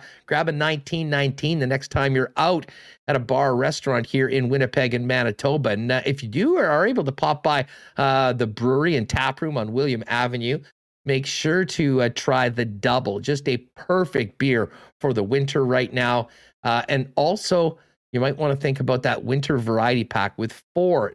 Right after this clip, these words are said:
different of, uh, f-, Little Brown Jug favorites available for you. Uh, and again, you can pick them up at William Avenue. You can pick them up at your local beer store. Or if you don't wanna leave because you're snowed in and you're sick of shoveling, uh, go to little brown jug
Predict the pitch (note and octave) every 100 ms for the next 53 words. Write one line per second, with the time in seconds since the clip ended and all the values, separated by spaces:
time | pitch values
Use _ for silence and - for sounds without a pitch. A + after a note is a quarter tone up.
0 | A2 D3 C#3+ B2+ G#2+ - G#2 - A2+ A2
1 | - - D#3+ D#3 C#3+ C#3+ D#3 C#3+ A#2+ A#2
2 | G#2 - D#3+ D3+ D#3+ - A#2 C3+ D#3 D3
3 | D3 C#3 D3 C3+ C3+ C3+ - - - _
4 | _ _ A#2+ B2+ B2+ D3+ C3+ B2 A#2+ G#2+
5 | A#2+ B2 A2+ C#3+ C#3 C3+ A#2+ A#2 G2 A2
6 | G#2 B2+ E3+ E3 E3 E3 D#3+ D3 B2+ G#2+
7 | - A#2+ B2+ A#2 A2 G#2 A#2 G#2+ G#2+ G#2
8 | C#3 D3 C#3+ C#3+ C#3 F3+ F3 E3+ F3 G3+
9 | F#3+ D3+ E3 A3+ A#3+ - - _ _ -
10 | E3 D3+ D#3 - - F#3 F3 D#3+ G3 G#3+
11 | C#3+ C#3+ F#3+ F#3 D#3+ - - F#3 G#3 A#3
12 | B3 - - - _ D#3+ D#3+ D3+ F3 D#3+
13 | E3 D3+ D3 D3 C3 D3 C#3